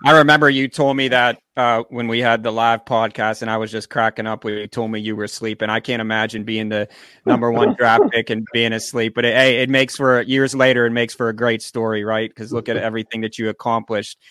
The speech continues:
Speaker 2: Mm-hmm.
Speaker 1: Um, I wanna talk about some of your former players. Uh,
Speaker 2: Mm-hmm.
Speaker 1: I'll, I'll just go, uh, one at a time. We'll start with, uh, Mel Blount. Just kinda just, you know, just kinda sum it up. What was
Speaker 2: Yeah.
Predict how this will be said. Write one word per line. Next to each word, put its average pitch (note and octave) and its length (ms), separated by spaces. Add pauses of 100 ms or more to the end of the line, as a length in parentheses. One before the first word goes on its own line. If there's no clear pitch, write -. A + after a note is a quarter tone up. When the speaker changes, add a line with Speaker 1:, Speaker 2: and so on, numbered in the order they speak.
Speaker 2:
Mm-hmm. C#3+ 320
Speaker 1:
Um, C3 280 (160)
I E3 100
wanna A#3+ 200
talk F3 360
about C#3+ 360
some C#3+ 220
of C3+ 80
your B2 160
former B2+ 400
players. A#2+ 600
Uh, A2 320
Speaker 2:
Mm-hmm. C#4 440
Speaker 1:
I'll, A#2+ 220
I'll B2+ 140
just C3 240
go, C3 340
uh, A#2 280 (220)
one C#3+ 240
at C3+ 80
a B2 80
time. C3 400
We'll A#2+ 100
start C3 300
with, A#2+ 180
uh, A2+ 160
Mel B2 240
Blount. A2+ 380 (480)
Just - 180
kinda F3 240
just, C#3 280
you D#3 100
know, B2 240 (1000)
just D3+ 200
kinda D3+ 240
sum C#3 300
it B2+ 60
up. B2+ 220
What B2 120
was G3 220
Speaker 2:
Yeah. - 100